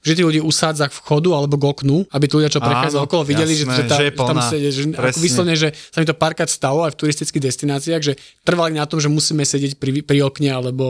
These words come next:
Speaker 1: na terase, aby ľudia videli.
Speaker 2: Tak, ešte tu mám také balíčkovanie, to ináč na Slovensku moc nefičí, ale v zahraničí je to brutál. Napríklad v, v, vo Viedni na letisku to tak je, že chceš si kúpiť vodu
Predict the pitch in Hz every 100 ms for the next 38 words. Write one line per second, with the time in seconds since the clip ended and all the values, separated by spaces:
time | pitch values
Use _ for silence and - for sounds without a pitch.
0 | 131 160 131 143 131 - 139 131 127 135
1 | 131 143 147 - 131 - _ 143 147 196
2 | 190 175 156 151 143 123 113 117 - 131
3 | 127 135 151 160 170 170 139 151 214 180
4 | 135 160 156 135 110 120 - 135 165 175
5 | - 113 120 135 151 139 123 - 131 131
6 | 117 117 107 110 123 147 - 127 151 127
7 | 120 101 92 104 113 110 117 113 120 143
8 | 165 135 120 131 - 110 117 110 110 107
9 | 110 110 110 110 143 135 139 156 185 135
10 | 110 104